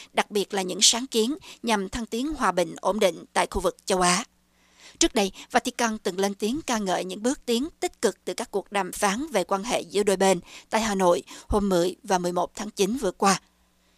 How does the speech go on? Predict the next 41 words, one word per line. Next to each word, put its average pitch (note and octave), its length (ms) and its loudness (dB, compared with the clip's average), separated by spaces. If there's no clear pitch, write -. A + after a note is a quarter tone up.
Trong C4 200 2
chuyến C4 280 -4
công A3+ 160 -2
du G#3 140 0
châu G3 160 -2
Á F#3+ 280 -2
đầu F#3+ 180 -2
tiên G#3+ 280 -2
của G3 100 -2
mình G3 260 0
hồi F3 200 0
tháng G#3+ 160 -12
tám, G#3 320 0
Đức E4 140 -4
Giáo E4 140 0
hoàng A3+ 240 -2
Francisco G3+ 600 2
kêu C#4+ 100 4
gọi F#3 380 2
đối A3 220 -2
thoại E3+ 360 2
với G#3+ 160 -6
hai A#3 200 -2
quốc A#3+ 180 -4
gia G3 200 4
cộng - 260 -4
sản, F3+ 320 4
Việt - 200 0
Nam G3+ 220 0
và F#3 240 2
Trung F#3 180 0
Quốc, B3 160 10
vốn A3+ 220 0
chưa C4+ 140 -2
có C4 140 -4
quan G#3+ 160 -2
hệ E3 160 -4
chính G3 240 -6
thức C4 200 -8
với A3+ 120 0
Vatican. G3 540 0